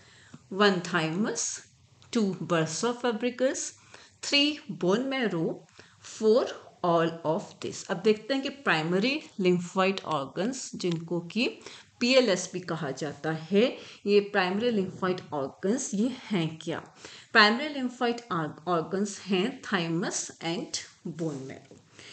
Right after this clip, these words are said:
ये वो वाले साइट्स हैं जहाँ पे कि lymphocytes ये हैं thymus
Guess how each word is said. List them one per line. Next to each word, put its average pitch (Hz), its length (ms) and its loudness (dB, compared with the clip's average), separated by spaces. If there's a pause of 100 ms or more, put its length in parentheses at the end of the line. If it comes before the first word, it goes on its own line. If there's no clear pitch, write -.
(240)
ये 277 300 0 (300)
वो 196 240 4
वाले 349 200 4
साइट्स 180 500 0
हैं 175 340 -4 (320)
जहाँ 208 320 4 (120)
पे 311 80 0
कि 311 160 0
lymphocytes 175 840 2
ये 175 120 6
हैं 247 240 -2
thymus 180 540 2